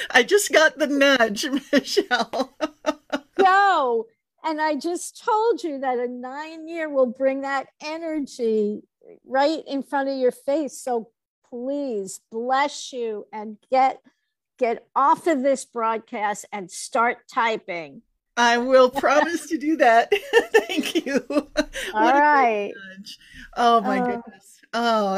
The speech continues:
Speaker 1: and, uh, thank you. Thank you so much, Michelle. This has been a
Speaker 2: Thank
Speaker 1: fabulous meditation.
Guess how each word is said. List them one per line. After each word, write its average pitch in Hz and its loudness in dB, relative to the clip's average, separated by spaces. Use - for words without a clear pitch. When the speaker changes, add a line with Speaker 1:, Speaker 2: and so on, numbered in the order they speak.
Speaker 1:
and, 208 -2
uh, 190 0
thank 240 -2
you. 208 -4
Thank 202 -4
you 202 -2
so 208 -4
much, 180 -4
Michelle. 180 -2
This 196 -2
has 208 -6
been 185 0
a 180 -2
Speaker 2:
Thank 247 -6
Speaker 1:
fabulous 202 0
meditation. 180 -6